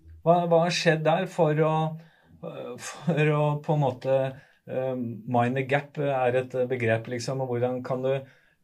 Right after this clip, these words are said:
lukke igjen det gapet med de variasjonene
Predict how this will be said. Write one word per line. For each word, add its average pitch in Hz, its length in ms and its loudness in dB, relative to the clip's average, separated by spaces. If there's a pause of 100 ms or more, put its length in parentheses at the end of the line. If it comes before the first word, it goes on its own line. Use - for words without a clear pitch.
(140)
lukke 156 320 -4
igjen 127 240 0
det 123 220 6
gapet 147 580 -2
med 131 560 0 (160)
de 123 300 -4 (420)
variasjonene 135 800 0